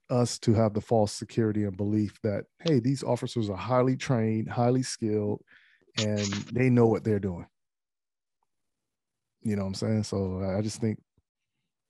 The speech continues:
to me, that was just passing the buck, and you're not in touch with reality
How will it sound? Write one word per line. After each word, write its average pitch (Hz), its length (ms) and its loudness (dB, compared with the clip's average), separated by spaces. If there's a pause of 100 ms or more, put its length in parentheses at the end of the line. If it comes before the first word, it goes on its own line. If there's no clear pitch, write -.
(280)
to - 80 -4
me, 117 260 6
that 107 160 2
was 110 120 0
just - 180 -2
passing 110 400 0
the 104 40 0
buck, 101 360 -4 (500)
and 101 460 -4
you're 113 180 6
not 104 200 6
in 98 100 2
touch - 300 0
with 101 160 -2
reality 98 640 -2